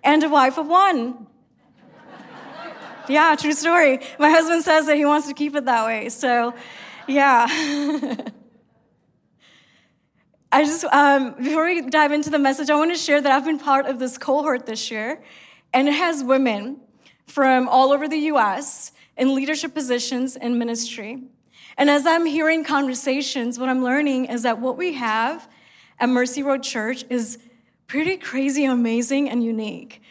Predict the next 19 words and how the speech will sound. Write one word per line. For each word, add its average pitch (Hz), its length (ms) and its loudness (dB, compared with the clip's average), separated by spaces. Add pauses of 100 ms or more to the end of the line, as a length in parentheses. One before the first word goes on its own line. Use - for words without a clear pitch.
(360)
Some 311 260 2
of 330 100 0
you 330 140 2
might 311 180 2
know 294 160 2
this, 302 320 2 (140)
some 247 200 -2
of 262 120 0
you 294 100 0
might 311 220 0
not, 277 340 2 (180)
but 294 120 0
do 311 100 -4
you 415 80 -2
know 381 140 -2
that 285 160 2
we 311 100 0
have 370 140 -2
women 294 560 0